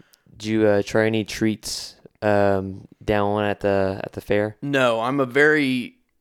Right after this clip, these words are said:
Speaker 2: I'm becoming very impatient in my old age,
Speaker 1: <laughs>
Speaker 2: and I don't like to walk around and wait in lines anymore. So I just get my coupons and I
Speaker 1: Yep.
Speaker 2: get my beers, and,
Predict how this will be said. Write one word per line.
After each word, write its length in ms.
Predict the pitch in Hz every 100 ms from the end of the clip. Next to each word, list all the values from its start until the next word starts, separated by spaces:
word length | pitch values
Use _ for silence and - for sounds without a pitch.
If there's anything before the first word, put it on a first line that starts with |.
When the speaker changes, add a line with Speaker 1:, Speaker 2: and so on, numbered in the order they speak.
| -
Speaker 2:
I'm 200 | 147 147
becoming 400 | 160 175 208 156
very 360 | 123 139 143 113
impatient 680 | 117 - 117 117 135 123 -
in 100 | 120
my 160 | 117
old 260 | 90 113 107
age, 500 | 90 104 110 113 - - 101
Speaker 1:
<laughs> 200 | - -
Speaker 2:
and 180 | 123 120
I 60 |
don't 260 | 117 120 -
like 180 | 120 117
to 100 | 117
walk 260 | 113 120
around 360 | - 110 113 110
and 100 | 110
wait 180 | 113 -
in 120 | 113
lines 320 | 107 110 120
anymore. 500 | 123 123 123 127 135 - _ - _ - -
So 160 | 127
I 60 | 123
just 220 | 120 117
get 120 | 131
my 120 | 101 110
coupons 720 | - 135 143 143 147 - -
and 200 | 110 113
I 40 | 110
Speaker 1:
Yep. 60 | 98
Speaker 2:
get 120 | 110
my 120 | 113
beers, 640 | 104 110 123 135 - - 101
and, 220 | 110 110